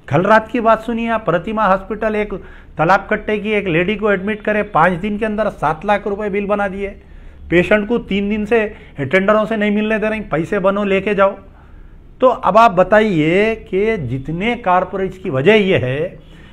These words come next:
कि जितने कॉरपोरेट हॉस्पिटल्स हैं, चाहे आप प्रिंसेस इसरा हॉस्पिटल का नाम लीजिए, चाहे आप यशोदा का नाम लीजिए, चाहे आप अपोलो हॉस्पिटल का नाम लीजिए,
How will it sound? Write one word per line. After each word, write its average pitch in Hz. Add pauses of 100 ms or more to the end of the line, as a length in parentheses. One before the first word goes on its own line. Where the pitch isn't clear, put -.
(160)
कि 202
जितने 165
कॉरपोरेट 208
हॉस्पिटल्स 185
हैं, 135 (540)
चाहे 151
आप 175
प्रिंसेस 160
इसरा 180
हॉस्पिटल 170
का 180
नाम 180
लीजिए, 180 (400)
चाहे 156
आप 170
यशोदा 160
का 185
नाम 180
लीजिए, 180
चाहे 147
आप 151
अपोलो 175
हॉस्पिटल 180
का 185
नाम 175
लीजिए, 180